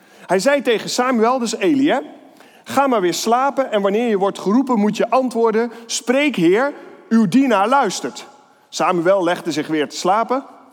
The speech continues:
En de Heer kwam bij hem staan en hij riep net als de voorgaande keren, "Samuel, Samuel." En Samuel antwoordde, "Spreek, uw dienaar luistert." Wat is het verschil tussen wat Eli zegt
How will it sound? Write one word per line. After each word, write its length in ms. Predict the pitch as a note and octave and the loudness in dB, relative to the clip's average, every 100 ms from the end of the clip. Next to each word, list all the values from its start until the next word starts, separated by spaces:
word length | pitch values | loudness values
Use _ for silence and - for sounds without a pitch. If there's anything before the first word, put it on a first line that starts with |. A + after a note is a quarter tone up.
| _ _ _ _ _ _ | _ _ _ _ _ _
En 160 | F#3+ E3 | 0 2
de 60 | |
Heer 320 | C#3 F3+ B3 | 0 2 0
kwam 240 | - G#3 D3+ | 0 -2 2
bij 180 | G#3+ B3 | 0 0
hem 120 | A#3 | -4
staan 460 | - A3+ B3 A#3+ | -2 -2 -2 -4
en 100 | F3+ | -2
hij 100 | E3+ | 0
riep 180 | D3+ G#3+ | 0 0
net 200 | F#3 G#3+ | -2 -2
als 120 | G#3 | -4
de 100 | D#3+ | -6
voorgaande 520 | D#3+ G#3+ G#3 F3+ E3 D3 | 0 0 0 -2 -2 -2
keren, 380 | F3+ D#3 A#2+ - - | 0 0 -4 -8 -16
"Samuel, 760 | - C4 C4 A#3 E3+ E3 F3+ - - - | -6 -2 0 0 0 0 -2 -8 -20 -18
Samuel." 680 | - A3 A3 D#3+ D3+ F3 G3+ - - _ _ _ | -4 -2 0 0 0 -2 -6 -18 -20 _ _ _
En 180 | C3+ | -8
Samuel 680 | - A3+ B3+ A#3+ G#3+ G#3+ G#3+ | -2 0 0 0 2 0 0
antwoordde, 640 | A3 A#3 G#3 G3+ G3 G3+ G#3 - | 0 -2 0 -2 0 -4 -6 -16
"Spreek, 720 | - - G3 F#3+ B3+ - - - - _ _ _ _ | -14 -4 0 0 0 -6 -16 -20 -20 _ _ _ _
uw 200 | E3+ D3 | -4 0
dienaar 680 | G#3 G#3+ G#3 G#3+ A3 A#3 - | 2 2 2 0 -2 -6 -6
luistert." 680 | E3+ E3+ C#3+ - A2 - - _ _ _ _ _ _ _ _ _ _ - | -2 -2 -2 -8 -14 -18 -20 _ _ _ _ _ _ _ _ _ _ -14
Wat 400 | B2 C3+ C#4+ C#4+ | -2 0 0 -2
is 120 | A#3 | -6
het 140 | A#3 | -6
verschil 400 | - - A3 F3 | -6 -4 -2 0
tussen 240 | E3 - D3 | -2 -4 -4
wat 180 | C3+ - | -6 -2
Eli 340 | G#3+ B3+ B3+ | 0 2 0
zegt 460 | A#3 F3 C4 - | 0 -2 -4 -10